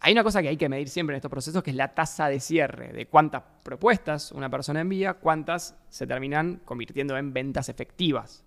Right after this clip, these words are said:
¿sí? Y, y los asesores o los vendedores no tienen todos la, la misma tasa de cierre.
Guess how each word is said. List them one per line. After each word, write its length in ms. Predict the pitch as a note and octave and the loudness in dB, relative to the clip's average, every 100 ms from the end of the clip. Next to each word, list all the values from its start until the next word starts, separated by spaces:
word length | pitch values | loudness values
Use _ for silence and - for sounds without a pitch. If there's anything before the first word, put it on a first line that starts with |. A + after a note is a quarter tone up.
| - | -20
¿sí? 280 | - - D3+ - - _ | -10 -6 -6 -8 -20 _
Y, 280 | - A2 - | -10 -10 -12
y 120 | G#2+ | -12
los 160 | G#2+ A2 | -12 -12
asesores 480 | A2 A2 D#3+ D3+ B2+ | -14 0 2 2 -2
o 40 | |
los 80 | B2+ | -6
vendedores 460 | A#2+ C3 D3+ F3 | -6 0 2 0
no 140 | C3 B2 | -2 -8
tienen 200 | C3+ A2+ | -8 -8
todos 200 | A#2 A#2 | -10 -12
la, 120 | A#2 - | -14 -14
la 100 | A#2+ | -10
misma 220 | C3 C3 | -6 -6
tasa 200 | C#3 D3 | -6 -8
de 40 | |
cierre. 300 | D3 D#3+ E3 | -4 -4 -6